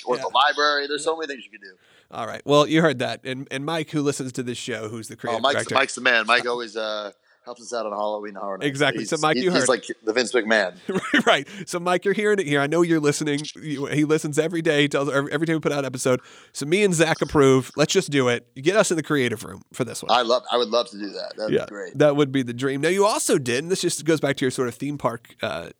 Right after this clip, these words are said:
Speaker 2: fandom. Did, I was reading on W W E dot com, you just did what a lot of us in, in, who enjoy also the Disney parks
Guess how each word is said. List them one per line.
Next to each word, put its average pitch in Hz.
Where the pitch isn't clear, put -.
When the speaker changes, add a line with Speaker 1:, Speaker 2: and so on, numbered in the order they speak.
Speaker 2:
fandom. 117
Did, 151
I 143
was 139
reading 175
on 147
W 147
W 131
E -
dot 123
com, 160
you 131
just 147
did 147
what 131
a 123
lot 131
of 117
us -
in, 120
in, 120
who 147
enjoy 208
also 147
the 127
Disney 120
parks -